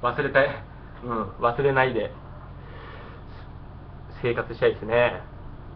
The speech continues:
飯食う時も、いただきます。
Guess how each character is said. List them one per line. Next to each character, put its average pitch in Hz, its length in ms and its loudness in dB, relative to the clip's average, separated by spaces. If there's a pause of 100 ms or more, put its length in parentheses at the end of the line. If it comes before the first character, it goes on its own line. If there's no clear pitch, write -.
(920)
飯 156 200 8
食 180 120 6
う 165 40 8
時 135 120 2
も、 117 260 0
い - 60 8
た 214 100 8
だ 185 120 8
き 202 80 6
ま 156 120 4
す。 - 40 -10